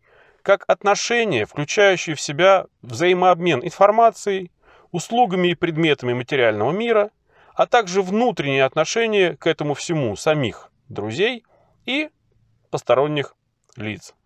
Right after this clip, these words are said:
Совместные действия включают в себя, э, во-первых, общение, конечно, при помощи которого люди выясняют потребности и возможности друг друга, события из жизни, и вообще это любая информация, которая кроме содержания включает еще и эмоции. Как правило, совместные действия —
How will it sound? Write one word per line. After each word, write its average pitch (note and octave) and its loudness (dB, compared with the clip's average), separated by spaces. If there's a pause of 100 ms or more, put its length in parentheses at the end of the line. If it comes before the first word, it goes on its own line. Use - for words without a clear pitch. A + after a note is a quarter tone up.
(260)
Совместные G#3 0
действия A3+ -4
включают G#3+ 0
в - -10
себя, D#3+ 4
э, - -6 (240)
во-первых, A#2+ 0
общение, B2 0
конечно, D3 -6
при C#3 -8
помощи D#3 -2
которого D#3+ 2
люди D#3 -4
выясняют D3 -2
потребности F3 0
и A2+ -6
возможности B2 -2
друг D3+ -8
друга, D#3 -2 (280)
события F#3+ 0
из F3+ -4
жизни, D#3 -4
и D#3 -2
вообще G#3+ -2
это D3+ -4
любая E3 4
информация, C#3+ 2
которая D3 0
кроме D#3+ -2
содержания C#3+ -2
включает C#3+ -4
еще A2+ -8
и A#2+ -8
эмоции. D3+ -6 (840)
Как F3 -2
правило, B3 4
совместные G#3+ -2
действия — F3+ -2